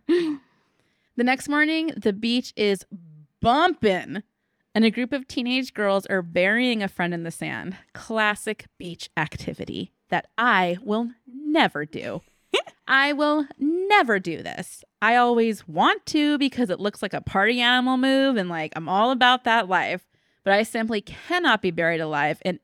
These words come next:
Speaker 2: any capacity, not even if you promise to sculpt me the most perfect Big Mermaid jugs that ever existed.
Speaker 1: <laughs>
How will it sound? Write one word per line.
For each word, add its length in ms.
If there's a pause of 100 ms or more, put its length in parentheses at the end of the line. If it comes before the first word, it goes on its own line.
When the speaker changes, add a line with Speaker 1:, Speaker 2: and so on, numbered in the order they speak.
(100)
Speaker 2:
any 220
capacity, 640
not 280
even 420 (260)
if 160
you 80
promise 420
to 120
sculpt 460
me 160
the 120
most 240
perfect 500
Big 220
Mermaid 420
jugs 300
that 140 (100)
ever 320
existed. 600
Speaker 1:
<laughs> 60